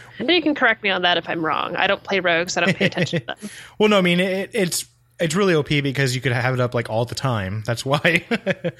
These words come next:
Speaker 1: Yeah, that's, that's what I mean, is
Speaker 2: Mm-hmm.
Speaker 1: they have better survivability than we do now.
Speaker 2: But, but I think that's the, the, the counterproductive to that is because, like, with warriors being able to have a little, is because of, uh,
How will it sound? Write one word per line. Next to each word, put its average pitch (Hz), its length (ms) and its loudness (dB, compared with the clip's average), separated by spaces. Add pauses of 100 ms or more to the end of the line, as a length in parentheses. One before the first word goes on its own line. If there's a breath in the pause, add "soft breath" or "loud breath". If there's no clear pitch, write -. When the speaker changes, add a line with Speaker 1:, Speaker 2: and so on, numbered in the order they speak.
(100)
Speaker 1:
Yeah, 247 220 4
that's, 233 240 0
that's 254 260 -2
what 269 80 4
I 226 80 4
mean, 226 160 0
is 160 160 -2
Speaker 2:
Mm-hmm. 143 120 -2
Speaker 1:
they 214 120 4
have 247 220 0
better 233 160 2
survivability 175 760 -2
than 160 180 -2
we - 120 -4
do - 140 -8
now. - 280 -4
Speaker 2:
But, 220 320 2
but 214 100 2
I 208 60 4
think 240 160 0
that's 226 220 0
the, 190 120 2
the, 170 480 0
the 160 100 -6
counterproductive 175 680 0
to 170 120 -2
that 151 180 2
is 131 140 0
because, 147 400 -2
like, 135 140 0
with 135 120 -4
warriors 143 420 0
being 131 220 -2
able 135 160 -2
to 123 80 -2
have 127 180 -2
a - 20 -4
little, 117 360 -4
is 135 140 -2
because 143 380 -2
of, 123 280 0
uh, 107 240 0